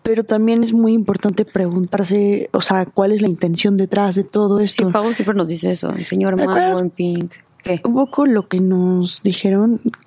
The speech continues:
Speaker 1: que la moda es ego-?
Speaker 2: ¿Ego something?
Speaker 1: ¿Cómo nos los dijeron?
Speaker 2: No me
Speaker 1: Miguel
Speaker 2: acuerdo.
Speaker 1: Ángel.
Speaker 2: ¿Pero
Speaker 1: Ego.
Speaker 2: qué
Speaker 1: Era
Speaker 2: quieres
Speaker 1: puro
Speaker 2: decir?
Speaker 1: alimentación del ego.
Speaker 2: Ay, no, qué feo.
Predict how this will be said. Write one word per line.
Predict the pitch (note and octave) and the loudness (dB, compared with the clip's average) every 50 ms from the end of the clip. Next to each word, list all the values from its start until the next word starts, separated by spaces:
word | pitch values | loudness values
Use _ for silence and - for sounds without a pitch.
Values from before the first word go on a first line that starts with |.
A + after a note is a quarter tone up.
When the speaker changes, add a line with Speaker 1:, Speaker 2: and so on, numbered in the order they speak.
| _ _ - | _ _ -4
Speaker 1:
que | - G3+ | 0 0
la | G3 G3+ G3 | 2 2 2
moda | G3 G3+ G#3 G#3 G#3+ G#3+ G#3+ | 2 2 2 2 2 2 2
es | G#3 G#3+ G#3 - - | 2 2 0 0 0
ego-? | - G#3 F3+ F3+ F#3 F#3 F#3 F3+ F3+ F3+ F3 F3 E3+ - _ _ _ _ _ _ _ _ _ _ _ _ _ - - - - _ - _ _ _ _ _ _ _ _ _ _ - | 0 0 2 2 2 2 2 2 2 2 0 0 -2 -6 _ _ _ _ _ _ _ _ _ _ _ _ _ -20 -20 -20 -20 _ -20 _ _ _ _ _ _ _ _ _ _ -4
Speaker 2:
¿Ego | F#3 F#3 F3 F3 F3 F3 F3 E3+ E3+ E3+ E3 D#3+ D#3+ D#3+ _ _ _ _ | -2 0 0 0 0 0 0 -2 -2 -4 -6 -6 -8 -12 _ _ _ _
something? | - - - E3 E3 - G#3+ A3+ B3 B3 - _ _ _ - G3 E3 | -12 -6 -6 -6 -6 -4 -4 -4 -4 -4 -6 _ _ _ -4 -2 0
Speaker 1:
¿Cómo | D4 E4+ F4+ G4 | 0 0 0 2
nos | F#4+ E4 B3+ A3+ | 2 2 2 2
los | G#3+ G3+ | 2 2
dijeron? | G#3+ G#3+ F3+ G#3+ A#3+ A3 G3+ F#3+ F#3 F3 - _ - | 0 0 2 0 0 2 0 0 -2 -4 -6 _ -6
Speaker 2:
No | F#3+ F#3 | -4 -2
me | F3+ F#3 F#3 | 0 0 0
Speaker 1:
Miguel | G3 G3+ G3+ | 2 2 2
Speaker 2:
acuerdo. | G3+ G3+ G3+ - | 2 2 0 -2
Speaker 1:
Ángel. | - F#3 F#3 F3+ F3 E3+ _ _ _ _ _ _ _ _ _ _ _ _ _ - | -2 -2 -4 -6 -8 -10 _ _ _ _ _ _ _ _ _ _ _ _ _ -4
Speaker 2:
¿Pero | G3+ G3 F3+ F3+ F3+ | 0 2 2 2 2
Speaker 1:
Ego. | - F3+ - | -2 -2 -4
Speaker 2:
qué | F#3+ | -4
Speaker 1:
Era | F3 F#3+ A3+ B3+ C4 | -2 0 2 2 2
Speaker 2:
quieres | A#3+ - | 0 0
Speaker 1:
puro | - B3 B3+ C4 | 0 2 2 4
Speaker 2:
decir? | C4+ C4 B3 | 4 4 2
Speaker 1:
alimentación | A3+ G#3+ F#3+ G3+ G3+ G3+ F#3 G3+ G3 - - G#3 G3+ G#3 | 2 2 2 2 2 0 2 0 0 0 0 0 2 2
del | G#3+ G#3 G#3+ | 2 2 2
ego. | A3+ G#3+ G3 F#3 F3+ | 2 2 0 0 0
Speaker 2:
Ay, | F3+ F3+ F#3 G3 G#3 G#3 | 2 2 2 2 2 2
no, | G#3 G3+ G#3 A3 A#3 G#3+ E3 D#3 - - | 0 0 0 0 0 0 -2 -2 -2 0
qué | A3+ B3+ B3+ - F4+ G4 | 0 0 2 2 0 0
feo. | - G4+ G#4 G4 - E4+ | 0 0 -2 -2 -2 -2